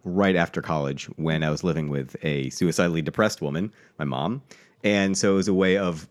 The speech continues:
both kind of escaping that to a degree. It was a way of connecting with my friend Mike, who we'd been friends for a long time, but we'd kind of drifted apart,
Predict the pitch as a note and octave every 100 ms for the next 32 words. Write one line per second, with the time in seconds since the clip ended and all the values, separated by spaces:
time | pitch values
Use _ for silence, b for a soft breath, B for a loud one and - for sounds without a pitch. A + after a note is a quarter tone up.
0 | _ G#2 F#2 G#2 G2+ G2 - G#2+ F#2+ E2+
1 | - F#2 F2+ F2 D#2+ E2+ - G#2+ G#2+ A2+
2 | A2+ - G2+ G2 F#2 G2+ F#2 F#2+ F2 E2
3 | F2 D#2 D2 D#2+ - F2 F2+ E2+ D#2+ E2+
4 | E2 - D#2+ D2 C#2+ D2+ D2 D2 D#2+ C#2+
5 | E2 D#2 C#2 D#2+ - C#2+ - D#2 D#2